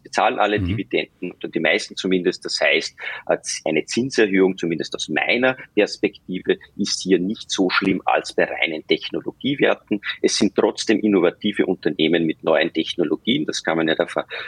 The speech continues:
Speaker 1: Verteidigungsindustrie auch, äh, nicht absprechen. Ist hier sehr viel Innovation
Speaker 2: Mhm.
Speaker 1: und Forschung auch drinnen, dass auch in der Zukunft oder die auch in der Zukunft zivil genutzt werden kann. Äh, und es ist eben, äh, hier,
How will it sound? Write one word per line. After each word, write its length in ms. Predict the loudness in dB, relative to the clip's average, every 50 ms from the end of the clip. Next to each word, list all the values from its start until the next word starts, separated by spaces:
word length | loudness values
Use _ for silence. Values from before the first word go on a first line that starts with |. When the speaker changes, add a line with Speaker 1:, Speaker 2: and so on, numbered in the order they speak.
| -6 -4
Speaker 1:
Verteidigungsindustrie 1080 | -4 -2 0 0 0 2 0 0 2 2 0 0 0 -2 -2 -2 -2 -2 2 2 4 4
auch, 280 | 4 2 0 -2 -2 0
äh, 140 | 0 2 2 0 -4 -10 -12 -14 -14 -10 -2
nicht 300 | 0 0 0 2 0 0
absprechen. 640 | 0 0 -2 -2 0 0 0 0 -2 0 0 0 0
Ist 140 | 0 -2
hier 120 | -2 -2 -2
sehr 220 | 0 2 2 2
viel 180 | 2 2 0 2
Innovation 540 | 4 4 4 4 2 2 0 0 0 2 2
Speaker 2:
Mhm. 60 | 0
Speaker 1:
und 100 | -2 -4
Forschung 400 | 0 0 2 2 4 2 2 2
auch 220 | 2 0 0 0
drinnen, 400 | -2 0 2 4 4 4 2 0 -4 -8 -12 -12 -10 -4 -2
dass 240 | -2 -2 -2 -2
auch 160 | -2 -2 -4 -4 _ -18 -18 -10 _ -2
in 80 | 0
der 100 | 0 0
Zukunft 500 | 0 0 0 2 2 0 0 -2 -18 -20 _ _ -2
oder 220 | 0 0 0 0 -2 -6 _ _ _ -4
die 200 | -2 -2 0 2
auch 220 | 2 2 0 0
in 80 | 0 0
der 100 | 0 0
Zukunft 400 | 0 -2 -2 -2 -4 -6 -8 _ -18 -8
zivil 440 | -4 -2 -2 0 2 2 2 2 2
genutzt 440 | 2 2 0 0 -2 -2 -4 -2 2
werden 300 | 2 2 2 0 -4 -4
kann. 380 | -4 -4 -2 -2 -2 -4 -6 -10 -14 -14 -12 -12 -12 -14 -12 _ 0
Äh, 180 | 4 4 4 4 4
und 400 | 4 4 6 6 4 2 2 2
es 240 | 0 2 2 0 -2
ist 320 | -2 -2 0 0 -2 0 0
eben, 400 | 0 0 0 0 -2 -2 -2 -4 -10 -20 -20 -14 -4 0
äh, 180 | 2 2 2 2 -2
hier, 380 | -4 -4 -2 2 2 2 2